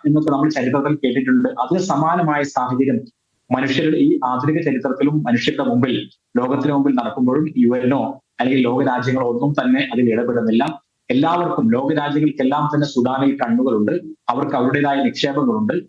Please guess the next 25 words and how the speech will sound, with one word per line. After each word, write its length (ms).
സ്വർണ്ണ 340
ഖനി 280
അടക്കമുള്ള 500
കാര്യങ്ങളുണ്ട്. 520
അതുകൊണ്ട് 380
തന്നെ 160
തങ്ങളുടെ 300
സ്വന്തം 300
താല്പര്യങ്ങൾക്ക് 580
വേണ്ടി, 200
വേണ്ടി 320
ഓരോ 140
വിഭാഗവും, 680
ഒരു 80
വിഭാഗം 460
ആർ 80
എസ് 160
എഫിനെ 420
പിന്താങ്ങുന്നു, 440
മറു 120
വിഭാഗം, 600
ആ, 180
സുഡാൻ 340
ആംഡ് 420
ഫോഴ്സിനെ 400